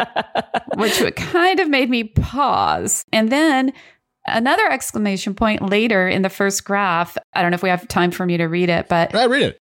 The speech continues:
Speaker 1: Okay, here's one. "Generative A I is like having an artificial intelligence buddy who can create new things based on what it's learned from past experiences. It's like having a friend who can tell you a story, but instead of being limited to what they already know,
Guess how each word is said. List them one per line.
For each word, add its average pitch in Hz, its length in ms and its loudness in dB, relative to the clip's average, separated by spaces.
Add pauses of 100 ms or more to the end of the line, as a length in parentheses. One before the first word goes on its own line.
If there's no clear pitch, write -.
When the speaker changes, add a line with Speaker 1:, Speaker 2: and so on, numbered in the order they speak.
(200)
Speaker 1:
Okay, 262 340 0
here's 226 280 0
one. 180 180 0
"Generative 254 420 2
A 214 140 0
I 240 200 2
is 233 100 0
like 214 120 0
having 214 320 0
an 196 120 0
artificial 196 500 0
intelligence 180 600 0
buddy 233 380 0
who 220 120 2
can 214 180 -4
create 240 400 -2
new 233 140 -2
things 226 280 -2
based 254 340 0
on 247 100 -2
what 247 100 2
it's 247 160 -4
learned 262 220 2
from 247 160 0
past 214 320 2
experiences. 196 720 -2
It's 185 220 -2
like 233 180 0
having 254 300 0
a 254 40 0
friend 294 300 2
who 285 80 2
can 277 160 2
tell 262 160 2
you 269 140 0
a 277 60 0
story, 196 480 2
but 185 180 0
instead 208 360 0
of 208 120 -4
being 208 180 -2
limited 202 380 0
to - 140 -4
what 175 180 0
they 180 100 -2
already 175 380 -2
know, 240 220 2